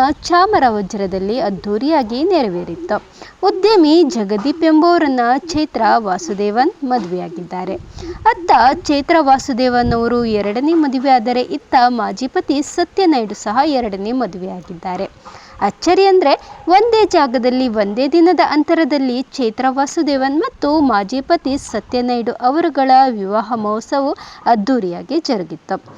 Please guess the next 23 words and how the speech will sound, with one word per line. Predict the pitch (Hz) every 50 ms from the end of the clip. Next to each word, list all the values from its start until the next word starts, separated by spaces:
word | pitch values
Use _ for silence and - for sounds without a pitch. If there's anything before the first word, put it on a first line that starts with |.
| - - - - _ - 320
ಎರಡ್ | 320 359 453 539
ಸಾವಿರದ | - - 494 453 415 320 - 330
ಹದಿನೇಳರಲ್ಲಿ | 302 233 220 254 285 277 277 262 254 262 226 240 247 247
ಉದ್ಯಮಿ | 226 196 180 208 214 220 233 269 320
ಸತ್ಯ | - - 381 - - - 403
ನಾಯ್ಡು | 403 359 320 269 254 214 226
ಚೈತ್ರಾ | 226 - - 240 214 208 - 240 233
ವಾಸುದೇವನ್ | 220 208 208 208 - - 214 190 220 214 202 208 208 202 196
ವಿವಾಹ | 180 185 202 208 220 240 247 - 349
ಮಹೋತ್ಸವ | 320 294 294 285 285 285 - - 311 277 294 302 - -
ಅತ್ಯಂತ | - 269 294 - - - 403 381 349 269 - 226 220
ಗ್ರ್ಯಾಂಡ್ | 214 202 190 190 190 190 202 226 240 214
ಆಗಿ | 226 190 180 - 311
ನಡೆದಿತ್ತು. | 427 381 277 208 190 180 185 - - 214 214 - - - - - - - - -
ರಾಕಿಂಗ್ | - 330 339 339 - 427 392 330
ಸ್ಟಾರ್ | - - - 330 302 294 262
ಯಶ್ | 254 254 - - - 262 -
ಸೇರಿದಂತೆ | - 247 233 226 226 233 233 220 208 240 240 240
ಕನ್ನಡ | - - 220 202 202 214 220 214
ಚಿತ್ರರಂಗದ | 233 - - 240 220 254 240 254 254 254 247 247 262 226 269 269
ಗಣ್ಯರು, | 262 220 262 269 285 294 294 277 247 247 247 254 262
ರಾಜಕೀಯ | 240 220 202 202 - 240 - - 254 247 233
ಮುಖಂಡರು | 226 226 220 - 262 247 233 220 226 226 254 349 - - - - -